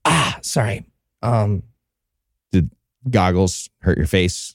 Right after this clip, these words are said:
Speaker 1: Yeah, yeah, but it's okay. The Apple ones only have a battery that lasts two hours.
Speaker 2: Two hours.
Speaker 1: It's okay.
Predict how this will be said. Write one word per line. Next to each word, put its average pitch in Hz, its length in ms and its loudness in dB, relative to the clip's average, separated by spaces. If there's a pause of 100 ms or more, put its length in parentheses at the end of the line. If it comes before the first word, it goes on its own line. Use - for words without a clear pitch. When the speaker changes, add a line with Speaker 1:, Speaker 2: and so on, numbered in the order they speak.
(140)
Speaker 1:
Yeah, 202 680 4
yeah, 147 320 2
but - 180 0
it's 185 220 4
okay. 208 240 4
The 156 80 0
Apple 180 340 2
ones 156 320 2
only 160 280 2
have 180 180 0
a 175 60 -6
battery 196 480 2
that 285 180 0
lasts 247 500 -2
two 453 180 4
hours. 381 340 4 (200)
Speaker 2:
Two 240 300 6
hours. 139 560 0 (840)
Speaker 1:
It's - 320 2 (120)
okay. 480 120 2